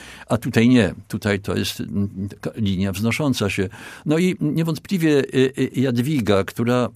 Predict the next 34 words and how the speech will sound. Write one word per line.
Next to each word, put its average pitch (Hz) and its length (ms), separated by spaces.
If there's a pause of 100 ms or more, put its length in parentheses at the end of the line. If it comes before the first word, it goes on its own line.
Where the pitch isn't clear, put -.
(180)
mm, 113 180
mm, 113 480
proszę 160 220
zobaczyć, 98 600 (960)
y, - 220
i 117 180 (120)
musiał 165 340
jakiś 185 300
wpływ - 520
wywrzeć 90 560
na 92 220 (360)
Jagiełłę. 95 760
A 131 140
on 190 240
z - 40
kolei, 123 320
mimo 143 200
że 139 80
analfabeta, 117 920
my 123 160
o - 120
tym 117 140
nie 117 60
pamiętamy, 117 560
że 87 100
on 87 100
był 104 100
analfabetą, 98 760 (480)
bardzo 123 240
się 170 120
tym 175 160
przejął, 92 340
zrozumiał. 110 680
No, 127 140